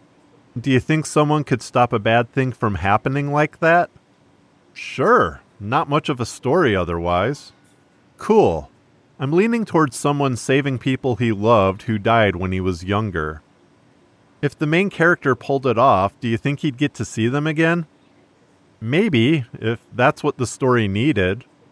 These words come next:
It might be hard to explain, though. Or maybe he creates an alternate timeline where they're safe."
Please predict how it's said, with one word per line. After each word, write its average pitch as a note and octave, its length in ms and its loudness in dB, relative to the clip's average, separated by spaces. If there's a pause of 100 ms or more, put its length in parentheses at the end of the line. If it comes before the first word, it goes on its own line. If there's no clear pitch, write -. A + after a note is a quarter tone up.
(380)
It C3 80 -4
might G3+ 220 0
be G#3 120 0
hard D#3+ 280 0
to C3+ 100 2
explain, B2+ 560 -4
though. D#2+ 400 -4 (760)
Or D3 140 4
maybe F#3 320 2
he D3+ 220 0
creates C3 480 2
an A#2 100 -2
alternate A#2+ 480 0
timeline G2+ 800 -2
where G#2+ 120 0
they're A2 180 0
safe." - 460 -4